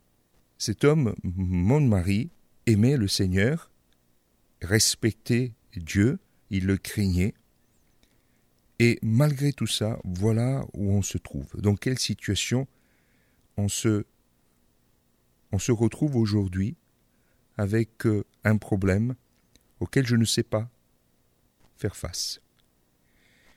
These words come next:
Et en lisant ça, je me suis, je me suis dit, en réalité, qu'on soit enfant de Dieu,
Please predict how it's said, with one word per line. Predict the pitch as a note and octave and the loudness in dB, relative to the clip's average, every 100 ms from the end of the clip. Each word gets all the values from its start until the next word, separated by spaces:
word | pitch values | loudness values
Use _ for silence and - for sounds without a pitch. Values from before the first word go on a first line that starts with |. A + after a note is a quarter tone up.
| _ _ _ _ - | _ _ _ _ 0
Et | C3 | 2
en | C3 D3+ | 4 2
lisant | E3+ F#3+ F#3 | 2 2 2
ça, | - F#3 | 2 0
je | D#3 A2+ | 0 -2
me | A#2 | -4
suis, | - C#3 C3 B2 - _ _ - | -4 -4 -4 -4 -8 _ _ -12
je | A2 | -4
me | A#2+ | -2
suis | - B2 | -2 -4
dit, | D3+ D3+ | 0 2
en | B2 | 2
réalité, | A2+ G#2+ G#2+ - C3+ B2+ A2 _ _ _ _ _ _ _ _ _ _ _ _ | 2 0 0 0 0 0 -4 _ _ _ _ _ _ _ _ _ _ _ _
qu'on | F#2+ F2+ | -4 -2
soit | - A2 A2 A2 | -2 0 0 -2
enfant | - D2+ F#2 | -6 -6 -4
de | F2 | -2
Dieu, | E2+ G2+ B2 | 2 2 2